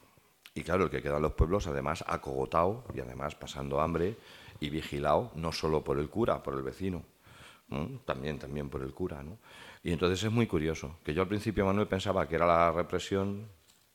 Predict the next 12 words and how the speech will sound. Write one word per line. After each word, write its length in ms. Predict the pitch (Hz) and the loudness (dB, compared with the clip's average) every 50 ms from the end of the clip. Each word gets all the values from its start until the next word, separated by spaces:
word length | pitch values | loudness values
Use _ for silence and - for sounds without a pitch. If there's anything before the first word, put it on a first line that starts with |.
| _ _ | _ _
solo, 420 | - - 117 110 95 104 123 139 - | 0 4 4 4 4 4 0 -2 0
claro, 220 | - 101 101 82 | 0 2 2 2
y 60 | 67 71 | 0 -2
estoy 200 | 71 - 87 87 | -2 0 2 4
hablando 240 | 90 104 104 110 | 4 4 4 4
del 100 | 107 87 | 4 4
año 180 | 80 87 92 90 | 4 2 2 0
treinta 260 | - 85 76 67 69 | 0 -2 -2 -2 -2
y 40 | 67 | -2
nueve, 340 | 69 85 92 80 60 65 95 113 - _ _ - - _ _ _ _ _ _ _ _ _ | -2 -2 -2 -4 -4 -8 -10 -12 -16 _ _ -20 -20 _ _ _ _ _ _ _ _ _
¿eh? 60 | - 64 | -6 -6
¿Mm? 180 | 73 85 113 | -4 -4 -6